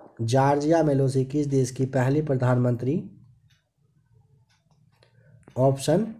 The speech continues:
डी इटली की। खबरों में रही झूलन गोस्वामी किस खेल से संबंधित है? ऑप्शन सी क्रिकेट से। महिला टीम की खिलाड़ी हैं, अभी just इन्होंने रिटायरमेंट अपना लिया है।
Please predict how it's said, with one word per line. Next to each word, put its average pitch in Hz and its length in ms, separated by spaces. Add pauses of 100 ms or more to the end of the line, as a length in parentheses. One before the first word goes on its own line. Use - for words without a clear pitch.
(120)
डी 131 460
इटली 131 320
की। 147 500 (1900)
खबरों 160 360
में 170 180
रही 127 340 (340)
झूलन 165 380
गोस्वामी 131 520
किस 156 240
खेल 127 240
से 120 140
संबंधित 120 500
है? 127 380 (420)
ऑप्शन 127 380
सी 123 180
क्रिकेट 135 460
से। 127 260
महिला 123 340
टीम 127 220
की 123 100
खिलाड़ी 131 380
हैं, 202 100
अभी 123 160
just 123 200
इन्होंने 139 320
रिटायरमेंट 131 500
अपना 143 320 (400)
लिया 123 240
है। 123 200